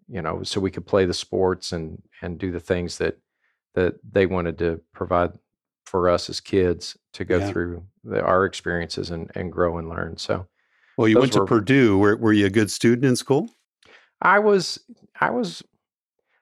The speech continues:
Speaker 1: I would say in my twenties, I had some prodigal <laughs> moments. Um,
Speaker 2: <laughs>
Speaker 1: I
Speaker 2: Back, but what about the early years? What about
Speaker 1: Yeah,
Speaker 2: junior high,
Speaker 1: the
Speaker 2: middle school?
Speaker 1: junior high and middle school, yeah, we were, I was very,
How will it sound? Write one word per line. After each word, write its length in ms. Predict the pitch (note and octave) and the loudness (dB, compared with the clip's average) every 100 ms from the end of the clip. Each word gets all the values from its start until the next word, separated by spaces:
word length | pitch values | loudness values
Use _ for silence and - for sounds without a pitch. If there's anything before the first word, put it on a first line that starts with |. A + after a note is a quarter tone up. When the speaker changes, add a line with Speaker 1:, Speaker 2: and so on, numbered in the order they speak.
| - | 0
Speaker 1:
I 100 | G#3 | 2
would 120 | A3 | 2
say 340 | - F#3 E3 | 4 4 6
in 280 | D3 B2 D3 | 2 0 0
my 200 | D3+ D3+ | 2 2
twenties, 420 | - D3+ D3+ B2+ | 0 0 2 4
I 100 | B2+ | 4
had 240 | B2+ C3+ A2 | 6 4 2
some 180 | - G#2+ | -4 -6
prodigal 440 | - A#2+ A2+ G#2+ | 2 2 2 -2
<laughs> 140 | A2 A#2+ | 0 0
moments. 520 | C3 B2+ F#3+ - - | 0 0 -2 -2 2
Um, 100 | G3 | 4
Speaker 2:
<laughs> 20 | - | 4
Speaker 1:
I 1080 | E3+ D#3+ G3 D#3+ G3+ E3+ - G3 D#3+ E3+ | 2 2 2 2 2 2 2 2 4 4
Speaker 2:
Back, 200 | D#3+ D#3+ | 4 2
but 160 | E3+ E3 | 2 4
what 80 | E3 | 4
about 220 | E3+ E3 | 4 2
the 100 | C#3+ | 4
early 260 | D3 C#3+ A2+ | 4 4 4
years? 300 | F#2+ D#2 - | 2 0 0
What 120 | A2 | 2
about 200 | G#2 G#2 | 4 6
Speaker 1:
Yeah, 60 | D3+ | 6
Speaker 2:
junior 280 | C#3+ D3 D3 | 8 6 6
high, 180 | G2 F#2+ | 4 2
Speaker 1:
the 60 | |
Speaker 2:
middle 220 | F#2+ G2 F#2+ | 0 -2 -2
school? 300 | - G2 F2+ | 0 0 2
Speaker 1:
junior 340 | C#3 E3 E3+ | 4 4 4
high 260 | D#3 D#3+ D#3+ | 4 2 2
and 100 | C#3+ | 0
middle 180 | C#3+ D3+ | 0 0
school, 280 | - C#3 C#3 | 2 2 4
yeah, 160 | - - | 2 0
we 160 | D3 | 4
were, 260 | D3+ C#3 - | 6 6 4
I 80 | B2+ | 2
was 140 | A#2+ | 2
very, 320 | - A2 G#2+ | 2 4 2